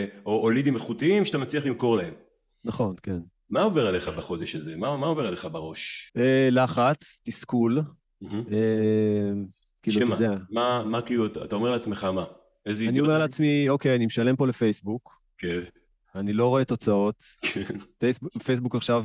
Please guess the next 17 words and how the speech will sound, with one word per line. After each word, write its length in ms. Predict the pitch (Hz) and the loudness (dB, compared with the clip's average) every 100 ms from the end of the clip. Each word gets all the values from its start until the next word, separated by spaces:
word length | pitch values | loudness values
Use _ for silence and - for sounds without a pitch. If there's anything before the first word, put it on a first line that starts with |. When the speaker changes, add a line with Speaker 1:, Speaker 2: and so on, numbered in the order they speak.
| 107 | -2
Speaker 2:
כאילו, 520 | 117 110 107 101 98 | -2 0 2 2 2
אחלה, 120 | 92 110 | 2 2
Speaker 1:
צוקרברג 300 | 110 113 104 | 2 2 4
Speaker 2:
אבל 80 | |
Speaker 1:
מתעשר 380 | 104 104 - 113 | 2 2 0 2
על 80 | 107 | 0
חשבוני, 580 | 98 87 87 85 90 113 | 0 -2 -2 0 -2 -4
כן. 80 | 90 | -2
Speaker 2:
כאילו, 180 | 117 117 | 2 4
מה, 280 | 120 123 120 | 4 4 2
מה 100 | 123 | 2
קורה 240 | 117 107 | 2 0
כאן?" 240 | 107 104 123 - - | 0 -2 -2 -6 -10
Speaker 1:
<laughs> 200 | _ - | _ -10
כן. 180 | 90 101 - - | -8 -8 -10 -6
Speaker 2:
אה, 680 | 104 110 110 110 107 107 107 104 107 - | 0 2 2 2 0 0 -2 -2 -6 -4
תסכול, 640 | 135 - - 131 135 147 | -4 -2 2 4 4 2